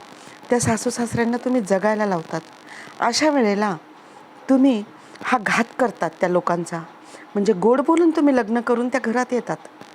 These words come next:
आणि नंतरच्या काळामध्ये तुम्ही त्यांचा घात करतात. तर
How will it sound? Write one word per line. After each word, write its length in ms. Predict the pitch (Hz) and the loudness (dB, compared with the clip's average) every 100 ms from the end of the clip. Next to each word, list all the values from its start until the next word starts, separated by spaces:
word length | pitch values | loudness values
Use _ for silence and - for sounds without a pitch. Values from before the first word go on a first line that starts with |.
| - - - - | -20 -20 -20 -4
आणि 540 | 208 214 226 220 220 | -2 2 2 2 0
नंतरच्या 540 | 214 220 226 277 262 269 | 0 0 2 0 0 -2
काळामध्ये 460 | 240 214 220 220 | 0 -2 -2 -2
तुम्ही 260 | 226 220 220 | -2 -2 -4
त्यांचा 260 | 220 214 226 | -4 -4 -4
घात 140 | 214 208 - | -2 -4 -4
करतात. 300 | 202 170 170 - - - - - - | -8 -8 -12 -12 -20 -20 -20 -20 -20
तर 60 | - | -2